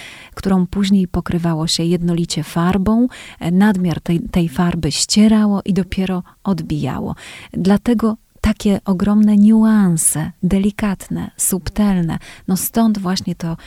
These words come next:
cieniowanie. Te jasne ciała Adama i Ewy, wszystkie wypukłości, krągłości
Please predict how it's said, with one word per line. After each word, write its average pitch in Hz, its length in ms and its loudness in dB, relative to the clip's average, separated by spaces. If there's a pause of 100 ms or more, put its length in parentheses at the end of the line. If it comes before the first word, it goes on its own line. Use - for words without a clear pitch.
(120)
cieniowanie. 170 640 -4 (300)
Te 202 120 4
jasne 233 520 4
ciała 185 520 -2 (340)
Adama 175 440 0
i 175 180 -4
Ewy, 156 280 -2
wszystkie - 400 -4
wypukłości, 190 720 -4
krągłości 170 680 -2